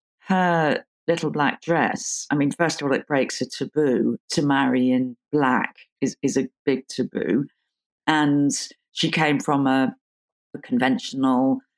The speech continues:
Christian upbringing where she would have been expected to wear a white dress and get married in church. And she didn't. She got married in a little black dress in a civil ceremony. But it made me realize that how this,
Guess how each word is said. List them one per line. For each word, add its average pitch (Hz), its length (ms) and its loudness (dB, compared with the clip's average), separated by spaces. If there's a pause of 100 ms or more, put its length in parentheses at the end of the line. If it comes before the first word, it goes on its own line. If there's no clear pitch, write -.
(220)
Christian 143 420 0
upbringing 135 640 2
where 131 160 2
she 131 260 -2
would 139 160 0
have 139 140 -2
been 131 160 2
expected - 600 -4
to - 120 -4
wear 131 240 2
a 127 60 0
white 131 320 0
dress 127 380 -4
and 131 100 -2
get - 200 -8
married 123 300 0
in 131 140 -6
church. 170 540 -2
And 131 140 0
she 143 160 -2
didn't. 156 340 0
She - 120 -14
got 131 220 -6
married 135 320 0
in 135 120 -2
a 131 100 -2 (260)
little 135 180 2
black 127 340 -2
dress 127 440 -2 (460)
in 131 120 2
a 127 120 2 (260)
civil - 380 -2
ceremony. 113 760 0 (600)
But 170 340 2 (680)
it - 220 -2
made 180 260 2
me 165 200 2
realize 151 1040 0 (120)
that 151 220 -2
how 147 680 0 (200)
this, - 340 -6